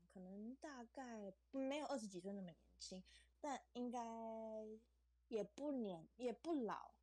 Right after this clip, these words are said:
所以大概是个三十几、四十以前吧，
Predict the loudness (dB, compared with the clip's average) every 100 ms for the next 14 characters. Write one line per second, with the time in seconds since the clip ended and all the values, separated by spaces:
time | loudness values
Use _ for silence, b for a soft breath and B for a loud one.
0 | _ _ _ _ -4 0 0 0 -2 -2
1 | 0 -2 -4 -6 -6 -8 -12 -8 -6 -6
2 | -6 -6 -8 -10 -12 -12 -12 -14 -12 -10
3 | -4 0 2 2 2 -2 -2 -4 -6